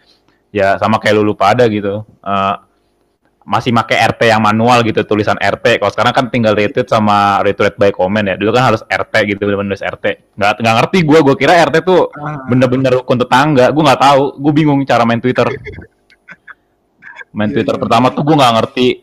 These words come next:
Speaker 1: Ini gunanya retweet tuh apa sih sebenarnya? Cuman ngebales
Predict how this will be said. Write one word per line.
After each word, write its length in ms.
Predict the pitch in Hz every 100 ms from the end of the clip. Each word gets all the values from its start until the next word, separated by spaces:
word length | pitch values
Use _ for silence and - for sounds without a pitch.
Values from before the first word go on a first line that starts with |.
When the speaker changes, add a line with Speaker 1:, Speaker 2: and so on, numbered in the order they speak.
| _ _
Speaker 1:
Ini 160 | 147 170
gunanya 420 | 147 123 123 123 123
retweet 360 | 127 - 156
tuh 160 | 175 -
apa 320 | 131 - 156
sih 160 | 151 -
sebenarnya? 560 | 123 120 127 147 156 - _ _ _ _ _ _ _
Cuman 240 | - 113 113
ngebales 400 | 113 110 110